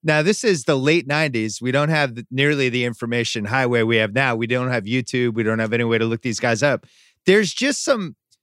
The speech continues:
a couple people writing about this guy who kinda seems like he's the German Larry Bird. And he has this one game overseas that had the scouts drooling, and he has three-point range. That's all we know.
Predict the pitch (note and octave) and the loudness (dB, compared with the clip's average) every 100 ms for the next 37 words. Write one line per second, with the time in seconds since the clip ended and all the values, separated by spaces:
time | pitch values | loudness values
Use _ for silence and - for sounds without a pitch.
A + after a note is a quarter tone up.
0 | _ _ _ _ F3 - A3 - G#3+ - | _ _ _ _ -8 -2 0 0 -2 -2
1 | A3 G3 D#3 D3+ F3+ E3 C#3+ C#3 C3 B2 | 0 2 4 4 4 2 0 0 0 0
2 | - D#3 C#3+ E3 D#3+ D#3+ D3+ D#3 - D#3 | -4 -4 -2 0 0 2 0 -2 -2 0
3 | D#3 D3+ D#3+ D#3 C#3 C3+ C#3 C#3+ B2 A#2 | 0 -2 -4 -4 0 0 0 -2 -4 -2
4 | C#3 B2+ A#2+ B2 A#2+ A2 A#2+ G2+ D#2+ G#2+ | 0 0 -2 0 0 0 0 -2 -6 -18
5 | _ _ _ _ _ _ _ - D3 D3 | _ _ _ _ _ _ _ -4 0 2
6 | D3+ D3 - C#3 - B2+ C#3+ D3+ C#3+ D3 | 4 2 0 -6 -6 -2 0 0 2 2
7 | C#3+ C#3 C3+ B2+ B2+ - C3+ C3+ B2 G#2 | 2 2 0 0 -4 -2 0 0 0 -4
8 | - - _ _ - C3+ C3+ C3+ B2+ - | -8 -14 _ _ 0 2 2 0 -2 -2
9 | C#3+ C3 - - C3+ C3 B2+ A#2+ A2+ G#2 | 0 0 -2 -4 -2 0 -2 -4 -6 -10
10 | _ _ _ _ - C#3 C3+ B2+ - C#3+ | _ _ _ _ 0 2 4 2 0 0
11 | - C3+ A#2 A#2+ G#2 E3+ G3+ F3+ D#3 D#3+ | 2 -2 0 -2 0 0 2 2 2 2
12 | D3+ A#2 | 2 0